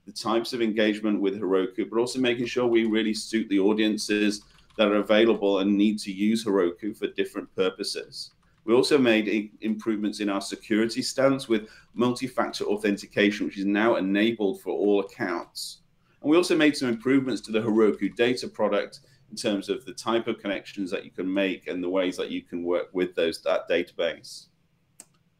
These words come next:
And Heroku really is an opinionated platform at its heart. It is ultimately running on top of A W S, which requires a lot of infrastructure knowledge,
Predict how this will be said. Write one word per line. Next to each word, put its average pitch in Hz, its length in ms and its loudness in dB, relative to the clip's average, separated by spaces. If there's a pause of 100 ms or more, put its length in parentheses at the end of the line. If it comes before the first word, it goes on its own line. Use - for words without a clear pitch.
(640)
And 156 100 4
Heroku 185 500 10
really 165 260 10
is 165 180 8
an 165 80 4
opinionated 165 680 0
platform 123 460 -2
at - 0 -
its 107 160 2
heart. 113 460 0
It 113 80 2
is 139 280 2
ultimately 127 600 -2
running 113 340 4
on 107 140 0
top 104 240 -4
of 104 100 -4
A 104 120 4
W 101 340 0
S, 113 260 0
which - 180 -8
requires 131 360 -4
a 117 80 -2
lot 113 240 0
of 127 100 0
infrastructure 120 600 -4
knowledge, 104 500 0